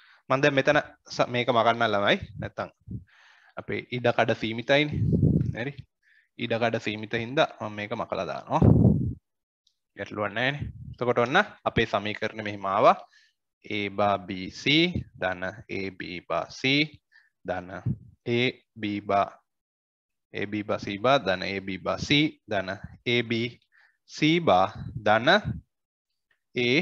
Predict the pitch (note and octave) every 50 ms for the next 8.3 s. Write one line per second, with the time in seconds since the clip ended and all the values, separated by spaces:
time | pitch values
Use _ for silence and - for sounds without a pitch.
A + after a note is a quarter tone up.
0 | F3+ - - - _ _ - A2 A2+ C3 F#3 G3+ - - - - - - - B2+
1 | A2 - - - - - _ _ _ _ _ _ _ _ _ _ _ _ _ _
2 | - - - D#3+ D#3 F#3 A3+ B3+ A#3 A#2+ G2+ G2+ A#2 D#3 G#3+ E3+ - - - -
3 | - - - - _ _ _ _ _ _ - - D3 C3+ C#3 C#3 C#3 C#3 C#3 C3+
4 | C#3+ C3+ C3+ C#3 D#3+ F#3 E3 G2 F2+ A#2 F3 F#3 - - _ _ _ _ _ -
5 | C3+ D3 D#3+ E3 E3 F#3+ C4 F4 - - - - - B2 C3 D#3 G3+ A#3+ - B3
6 | G#3 F#3+ G3 F#3+ F3+ - D#3 D3 B2+ B2 B2 B2 C3+ G3+ C4 - - B2+ B2+ B2+
7 | C3+ - C3 B2 A2+ A2 G2+ F#2+ F#2+ - C3 C3 C3+ C3+ C3 C3+ C3 C3 D#3+ F#3+
8 | A3 B3+ B3 - - G2